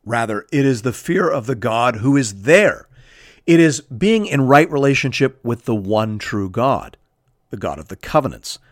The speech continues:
the God revealed ultimately in Christ, that leads to knowledge and wisdom.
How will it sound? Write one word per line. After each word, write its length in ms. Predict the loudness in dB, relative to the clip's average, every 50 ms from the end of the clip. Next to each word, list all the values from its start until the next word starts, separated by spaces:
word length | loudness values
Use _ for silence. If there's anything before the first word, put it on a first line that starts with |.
| _ _ _ _ _ _ _ -12
the 120 | -8 -4
God 280 | 0 2 2 2 2 0
revealed 540 | -4 -4 -2 0 2 2 2 0 -2 -8 -8 -6
ultimately 680 | -4 -2 -2 -4 -6 -10 -14 -14 -14 -14 -16 -16 -16 -16 -16
in 220 | -16 -14 -14 -14
Christ, 560 | -16 -8 -4 -2 -2 -2 -2 -6 -14 -20 -20 _ _ _ _ _ _ _ _ _ _
that 220 | -6 -6 -6 -4 -4
leads 580 | -2 -2 0 0 -2 -4 -6 -10 -12 -12 -14 -14 _ _ _ _ -14
to 100 | -12 -10
knowledge 640 | -10 -8 -8 -6 -6 -6 -6 -8 -10 -12 -14 -16 -16 _ -20
and 120 | -20 -20
wisdom. 500 | -18 -18 -16 -16 -18 -18 -20 -20 -20 _